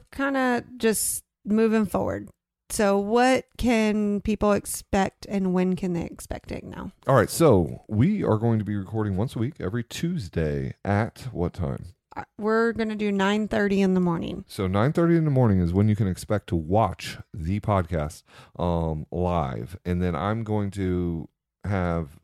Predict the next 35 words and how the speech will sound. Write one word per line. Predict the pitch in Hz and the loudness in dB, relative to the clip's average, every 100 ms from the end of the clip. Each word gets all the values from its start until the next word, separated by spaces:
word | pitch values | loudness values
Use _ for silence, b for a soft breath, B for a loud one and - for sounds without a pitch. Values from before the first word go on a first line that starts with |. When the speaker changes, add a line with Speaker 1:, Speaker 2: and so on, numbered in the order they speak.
| _ _ _ - | _ _ _ -10
Speaker 2:
well, | 82 76 - | -6 -4 -4
I'm | 87 | -4
not | 85 67 - | -4 -6 -6
going | 80 71 | -6 -6
to, | - 78 | -6 -6
but | 71 80 - | -4 -6 -4
our | 90 | -2
assistant | 82 - 92 - 85 - b b b | -2 -4 -4 -4 -4 -6 b b b
is | - 82 | -6 -4
going | 87 92 85 | 0 0 0
to | 95 85 80 - | 0 0 0 0
edit | 107 92 | 2 2
it. | 82 76 _ _ _ | 0 -2 _ _ _
And | 95 90 82 80 78 - _ - | -2 0 0 -2 -4 -8 _ -4
I | 87 | 0
want | 87 95 | 0 0
it | 87 | -2
to | 90 | -2
be | 85 | -2
live | 80 90 90 85 78 69 - - | 0 0 2 0 -2 -6 -14 -8
by, | 82 76 73 | -4 -4 -4
like, | 73 - - | -6 -10 -14
Tuesday | - 95 87 76 78 80 73 73 71 65 _ 76 | -4 -2 -2 -4 -4 -2 -2 -4 -6 -10 _ -8
night | 78 80 76 - - - - | -6 -4 -6 -10 -18 -12 -4
or | 76 78 73 71 | 0 2 0 -2
by | 71 82 80 | -2 0 0
the | 71 | 0
very | 82 80 | 0 0
latest | 73 76 76 73 - - | -2 -4 -4 -6 -10 -16
Wednesday | 78 78 76 - 69 | -6 -4 -4 -6 -6
morning. | 73 76 71 | -4 -4 -2
What | 71 | 0
do | 104 | 0
you | 110 | 2
think | 107 90 | 0 -2